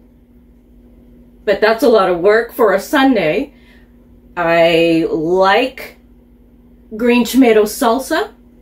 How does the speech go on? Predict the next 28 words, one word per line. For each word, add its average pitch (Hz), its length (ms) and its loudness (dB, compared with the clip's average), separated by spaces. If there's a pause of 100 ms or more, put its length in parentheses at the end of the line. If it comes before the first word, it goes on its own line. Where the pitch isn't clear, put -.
(1700)
I 190 100 0
don't 196 180 -4
feel 208 180 2
like 190 300 -2
doing 196 340 -4
that. 277 420 0 (840)
I 156 760 0
like 190 840 -2 (560)
green 254 320 0
tomato 233 380 2
relish. 254 680 -2 (1120)
I 196 160 2
don't 196 160 -4
feel - 120 -4
like 175 140 -2
doing 165 200 -4
all 151 120 -2
of 151 80 -4
that 147 200 -6
stuff. 156 340 -8 (560)
And 196 400 0
so 214 300 -2
I 381 420 0
thought 208 680 -4 (640)
some 254 260 -4
green 202 480 2
tomato 214 580 0
ketchup. 494 600 -4